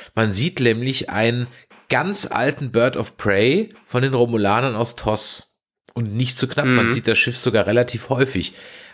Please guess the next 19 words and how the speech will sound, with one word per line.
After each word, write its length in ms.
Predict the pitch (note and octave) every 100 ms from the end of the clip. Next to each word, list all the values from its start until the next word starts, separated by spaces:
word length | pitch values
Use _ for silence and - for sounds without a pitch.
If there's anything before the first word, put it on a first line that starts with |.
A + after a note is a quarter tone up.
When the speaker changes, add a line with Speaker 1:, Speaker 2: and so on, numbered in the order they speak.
| -
Speaker 1:
Also 240 | G2+ F#2 - -
da 220 | - -
bin 180 | A#2+ A#2+
ich 140 | A2+ A2+
ja 80 |
echt 240 | G#2+ - -
mal 100 | G#2+
gespannt, 460 | G2+ - G#2+ F2+ - - - -
ob 160 | -
das 200 | A#2 G2+
dem, 440 | - A2 G#2+ G#2+ G2 _ _
äh, 100 | - G2+ G2 G2 D#2+
romulanischen 800 | F#2+ F#2+ G#2 G#2 G2+ A#2+ A#2+ -
Legolas 540 | G2 A#2 C#3 C3 C3+ -
gehört, 500 | C3+ C3+ C3+ - -
den 120 | B2
wir 100 | C3
da 140 | B2+
sehen. 400 | A#2+ C3 C3+ C3